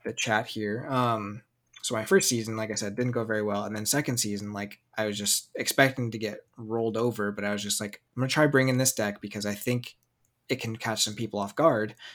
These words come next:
if they don't have artifact control." And then I started seeing multiple lineups that only had, like, two or three decks with artifact control. And I was like,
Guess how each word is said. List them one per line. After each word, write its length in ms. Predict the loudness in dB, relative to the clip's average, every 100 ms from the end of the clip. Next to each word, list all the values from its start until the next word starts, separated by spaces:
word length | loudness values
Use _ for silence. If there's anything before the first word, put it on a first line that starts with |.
| -16
if 120 | -4
they 80 | -2
don't 160 | -2 -4
have 160 | 0
artifact 420 | 4 4 2 -6
control." 380 | -12 -14 -12 -12 -8
And 120 | -4
then 80 | -2
I 60 |
started 280 | 0 0 2
seeing 300 | 2 2 2
multiple 440 | 0 -4 -4 -4 2
lineups 380 | 2 2 -2
that 140 | -6 -6
only 220 | -6 -6
had, 300 | -6 -6 -2
like, 260 | -4 -4 -12 _
two 220 | -8 -2
or 60 | -2
three 460 | -2 -2 0 0 -4 _
decks 220 | -6 -4 -4
with 100 | 0
artifact 400 | 0 2 -4 -6
control. 280 | -8 -6
And 80 | -6
I 40 | -4
was 120 | -2
like, 220 | -4 -4